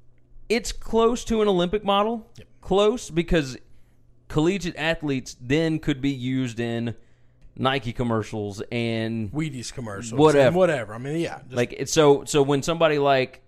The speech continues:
Speaker 1: Johnny Manziel wins the Heisman as a redshirt freshman, or Lamar Jackson as
Speaker 2: Yeah.
Speaker 1: a, a, what was he, a
Speaker 2: True.
Speaker 1: sophomore?
Speaker 2: No, yeah.
Speaker 1: So at that point,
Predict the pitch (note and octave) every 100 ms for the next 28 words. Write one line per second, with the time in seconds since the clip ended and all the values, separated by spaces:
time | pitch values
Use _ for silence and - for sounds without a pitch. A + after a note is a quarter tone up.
0 | - B2+ C3+ C3 B2 A#2+ C#3 C#3 A#2+ B2
1 | G#2+ A2 C3+ B2+ A#2 A#2 A2+ G#2 A2+ A2
2 | G#2+ - - - _ - B2 C3 - B3
3 | - F#3+ A#3 A#2 A2 G#2+ - - _ _
4 | - - - _ _ - C3+ C#3+ D#3+ D3
5 | A#2+ F#3 F#3 B2+ B2+ B2 B2 A#2+ A2+ -
6 | A2+ A2 - - C3 B2 A2 G2+ G2+ B2
7 | C3 D#3 D#3+ D3+ B2 G#2+ B2 A2 - _
8 | _ _ _ - C3+ B2 B2 A#2+ - _
9 | _ _ - C3+ C3+ B3 G3+ C#3+ B2 A#2